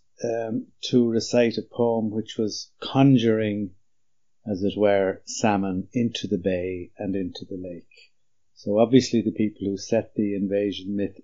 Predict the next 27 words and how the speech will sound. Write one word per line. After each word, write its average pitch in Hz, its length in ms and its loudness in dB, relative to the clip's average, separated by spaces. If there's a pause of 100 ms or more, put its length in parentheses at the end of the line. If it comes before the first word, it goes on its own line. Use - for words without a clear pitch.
in 113 180 -2
this 104 220 -10
area 107 500 -4 (840)
were 135 140 10
very 147 260 10
conscious - 840 -2 (100)
that 107 200 2 (580)
the 110 180 2
salmon 107 680 0 (500)
was 110 460 0 (460)
central 127 720 6 (1160)
to 120 200 2
the 107 380 0 (180)
imaginative 104 760 4
life 92 320 -2
of 87 100 -10
the - 80 -10
place, - 480 -8
if - 160 -18
you 95 100 -6
like, 92 300 -10
but - 160 -6
I 98 40 0
think 95 240 -6
that 95 200 -4
imaginative 104 720 -2
life 90 300 -12